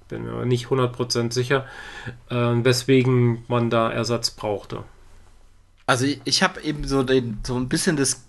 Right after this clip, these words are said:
Speaker 2: aber das mag auch einfach an der Stimme liegen. Ich hatte so den Eindruck, dass er so in den, also in den ersten Folgen, wo er noch von, von Wichmann gesprochen wurde, kam er mir fast eher so ein bisschen aus,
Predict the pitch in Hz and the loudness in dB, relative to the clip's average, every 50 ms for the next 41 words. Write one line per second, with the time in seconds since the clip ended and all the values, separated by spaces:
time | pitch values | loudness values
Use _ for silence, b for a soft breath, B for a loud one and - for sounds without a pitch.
0 | - - - 120 127 131 120 120 - - - 127 120 117 151 156 131 135 139 143 | -8 -2 2 4 4 4 4 4 0 0 2 4 6 6 6 4 2 0 -2 -2
1 | 127 131 139 123 110 123 120 120 117 - - 170 180 147 117 113 110 107 113 113 | -2 -2 -4 -4 -4 -4 -2 -2 -2 -2 0 0 0 0 0 0 0 0 0 -2
2 | 110 - 160 151 - 160 135 135 135 139 139 131 95 117 127 143 147 143 - - | 0 0 0 0 0 0 0 2 2 2 2 2 0 0 -2 -2 -4 -2 -2 0
3 | 131 127 - 143 127 120 131 123 110 127 123 117 120 117 117 - - - - - | -2 0 0 -2 0 0 0 0 0 -2 -2 -2 -2 -4 -6 -10 -14 -20 -20 -20
4 | _ _ 113 117 113 120 120 - 117 127 120 110 113 - - 147 180 - - - | _ _ -2 -2 0 0 -2 -2 -2 -2 -2 -2 -2 -2 0 0 0 -2 -2 -4
5 | 165 - - 156 160 170 170 180 165 135 131 131 131 131 131 - - - 127 123 | -6 -4 -2 -2 -2 0 -2 -2 -2 0 0 2 0 0 -2 -4 -4 -4 -4 -4
6 | 120 117 117 - - - 120 110 117 151 - - 196 170 160 147 139 - - 151 | -4 -6 -8 -8 -8 -6 -6 -4 -4 -6 -6 -4 -4 -4 -4 -4 -4 -4 -2 -4
7 | 147 165 151 143 143 143 135 - - 131 127 143 139 139 139 135 123 120 - 139 | -4 -2 -2 -2 0 0 0 0 2 2 4 4 2 0 0 0 -2 0 0 0
8 | 151 - - - - - 120 131 135 135 131 139 135 135 139 - - 147 135 107 | 0 0 -4 -8 -6 0 2 4 4 4 4 2 0 0 -2 -2 -2 -4 -2 -2
9 | 117 127 131 139 135 - - | 0 0 0 0 -2 -4 -8